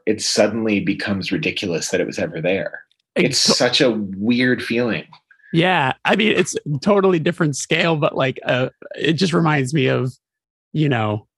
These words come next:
Speaker 2: uh, if I was to, to look for, uh, you know, something for, to connect on that with you is, like, when you're sort of young, the idea of, like, going to some, maybe, like, a producer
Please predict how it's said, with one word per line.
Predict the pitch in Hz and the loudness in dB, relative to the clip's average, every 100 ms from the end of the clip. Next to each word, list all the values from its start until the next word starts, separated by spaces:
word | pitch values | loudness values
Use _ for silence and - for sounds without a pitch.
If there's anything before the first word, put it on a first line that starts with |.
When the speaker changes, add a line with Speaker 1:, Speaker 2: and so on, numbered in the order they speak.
| _ _ _ | _ _ _
Speaker 2:
uh, | 139 117 | -2 0
if | - 143 | 0 0
I | 131 | 0
was | 127 - | 0 0
to, | 147 123 120 - | 0 0 -2 -4
to | 170 | -2
look | 127 131 | 0 -2
for, | - 143 123 117 110 - _ - - | -4 -2 0 0 -2 -4 _ -20 -4
uh, | - - | -4 -2
you | - | -4
know, | 143 117 | -2 -2
something | - 131 117 - _ _ _ _ _ _ | -2 -2 -4 -8 _ _ _ _ _ _
for, | 143 - _ 147 | 0 0 _ -6
to | 175 | -4
connect | - 175 - | 0 0 2
on | 170 | 0
that | 147 127 | 2 0
with | 135 | 0
you | 139 | -2
is, | 135 | 0
like, | 123 123 _ _ _ _ | -2 -2 _ _ _ _
when | 160 160 170 | -4 0 2
you're | 156 147 | 2 0
sort | - 165 135 | 0 0 2
of | |
young, | 127 143 143 135 117 - - | 0 2 2 0 -2 -8 -8
the | 139 143 | 0 0
idea | 143 143 139 135 | 0 0 0 0
of, | 120 | 0
like, | 117 - | -2 0
going | 131 131 127 | 0 2 0
to | 120 139 | -2 -4
some, | - 127 | 0 0
maybe, | 113 113 110 | 2 2 2
like, | 104 104 | 0 0
a | 110 | 0
producer | - 107 110 107 - 101 101 | 0 0 0 0 0 0 0